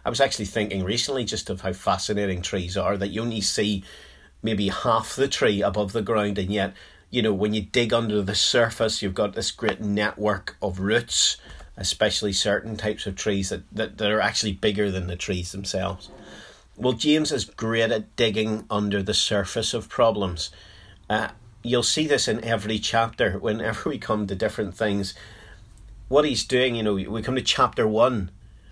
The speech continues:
uh, and he deals with, with trials and temptations, and he doesn't give us a surface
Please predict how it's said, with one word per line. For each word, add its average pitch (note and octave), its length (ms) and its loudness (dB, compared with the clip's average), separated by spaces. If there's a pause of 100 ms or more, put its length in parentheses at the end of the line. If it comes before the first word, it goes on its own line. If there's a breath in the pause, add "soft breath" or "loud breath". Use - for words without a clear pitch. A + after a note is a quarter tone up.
(160 soft breath)
uh, A2 140 2
and G#2+ 120 0
he A2 80 0
deals A#2+ 380 0
with, G#2+ 340 0 (640 soft breath)
with G#2 160 0 (140)
trials A2 640 4
and G2+ 120 -4
temptations, A2 600 -2
and B2+ 100 2
he C3+ 100 -2
doesn't D#3 300 -2
give B2+ 160 4
us A2+ 140 -4
a G#2+ 40 -4
surface A#2 720 0